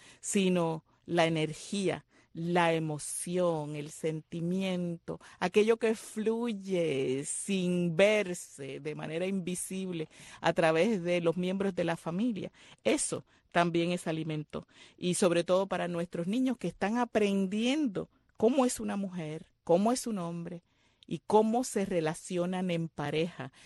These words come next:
Es muy importante que sepamos todo el tiempo qué es lo que estamos haciendo. La pareja es la base de la familia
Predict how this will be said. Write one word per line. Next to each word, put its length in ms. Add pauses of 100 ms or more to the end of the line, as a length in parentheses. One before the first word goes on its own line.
(140)
Es 240
muy 340
importante 960 (320)
que 140
sepamos 560
todo 280
el 160
tiempo 380
qué 140
es 80
lo 100
que 80
estamos 380
haciendo. 460
La 120
pareja 360
es 60
la 160
base 440
de 100
la 100
familia 580